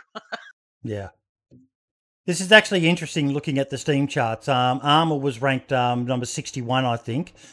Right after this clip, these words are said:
Speaker 2: um, on the list. daisy was ranked number thirty. But, um, Cyberpunk, a game that has received a hell of a lot of bad, uh, publicity,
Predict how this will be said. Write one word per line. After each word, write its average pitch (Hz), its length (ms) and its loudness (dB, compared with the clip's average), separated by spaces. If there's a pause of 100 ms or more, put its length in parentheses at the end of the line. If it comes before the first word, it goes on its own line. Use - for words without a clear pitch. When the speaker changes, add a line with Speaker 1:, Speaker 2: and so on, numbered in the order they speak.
(200)
Speaker 2:
um, 113 560 -2
on 117 220 -4
the 110 80 -6
list. 143 320 -6 (340)
daisy 131 380 0
was 117 200 -8
ranked 123 220 -4
number 120 200 -2
thirty. 131 440 0 (420)
But, 131 220 2
um, 127 460 2
Cyberpunk, 156 720 4 (600)
a 127 80 -6
game 147 360 4
that 135 120 2
has 135 340 -2
received 131 600 -2
a 127 180 -4
hell 147 420 6
of 147 100 4
a - 20 0
lot 127 240 2
of 107 100 -2
bad, 117 400 4
uh, 113 200 2
publicity, 123 680 -4